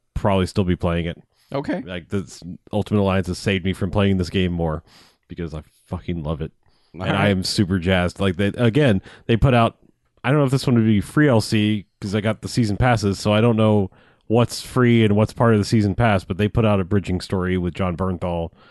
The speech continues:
Speaker 1: to
Speaker 2: Oh,
Speaker 1: set
Speaker 2: right,
Speaker 1: up the,
Speaker 2: right,
Speaker 1: set
Speaker 2: right.
Speaker 1: up
Speaker 2: Yeah.
Speaker 1: the new thing.
Speaker 2: Yeah, they did.
Speaker 1: So that was interesting. I, I went ahead and played that just 'cause I was like, I know I've done the Predator missions. Um,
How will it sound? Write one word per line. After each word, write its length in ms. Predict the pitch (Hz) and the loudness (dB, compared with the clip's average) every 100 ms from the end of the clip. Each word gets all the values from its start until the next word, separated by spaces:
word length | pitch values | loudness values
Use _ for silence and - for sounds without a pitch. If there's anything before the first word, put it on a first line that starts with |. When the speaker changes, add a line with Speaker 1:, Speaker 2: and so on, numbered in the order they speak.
| - - | -18 -6
Speaker 1:
to 100 | - | 2
Speaker 2:
Oh, 80 | 151 | 4
Speaker 1:
set 100 | 147 | 4
Speaker 2:
right, 140 | 151 | 4
Speaker 1:
up 20 | 127 | 4
the, 60 | 127 | 2
Speaker 2:
right, 80 | 113 | 2
Speaker 1:
set 80 | |
Speaker 2:
right. 80 | 123 | 2
Speaker 1:
up 80 | 101 | 2
Speaker 2:
Yeah. 220 | 113 104 | 2 2
Speaker 1:
the 60 | 98 | 0
new 60 | |
thing. 380 | 92 87 80 80 | 0 -4 -6 -8
Speaker 2:
Yeah, 160 | 101 98 | -10 -10
they 100 | 92 | -12
did. 280 | 85 85 90 _ _ _ _ _ - | -12 -16 -16 _ _ _ _ _ -20
Speaker 1:
So 300 | - 90 82 | -8 -6 -4
that 180 | 87 95 | -2 -4
was 140 | 92 | -4
interesting. 400 | 90 78 85 85 | -6 -8 -8 -4
I, 140 | 95 107 - - | -2 -2 -6 -2
I 20 | 123 | 2
went 100 | 127 | 2
ahead 80 | 120 | 2
and 60 | |
played 240 | 110 104 95 | 2 0 2
that 200 | 92 87 | 0 0
just 140 | 95 | -2
'cause 140 | 98 90 | -4 -2
I 60 | |
was 100 | 90 | -2
like, 180 | 87 92 87 | -2 -4 -4
I 100 | 123 | 0
know 360 | 139 139 120 _ _ _ _ | 2 4 2 _ _ _ _
I've 100 | 104 | -4
done 160 | 98 185 | 0 2
the 80 | 156 | 4
Predator 340 | 147 143 147 | 4 4 4
missions. 580 | 139 135 147 139 131 - _ _ _ _ _ - | 4 2 2 2 0 -8 _ _ _ _ _ -6
Um, 360 | 104 110 104 | 0 2 0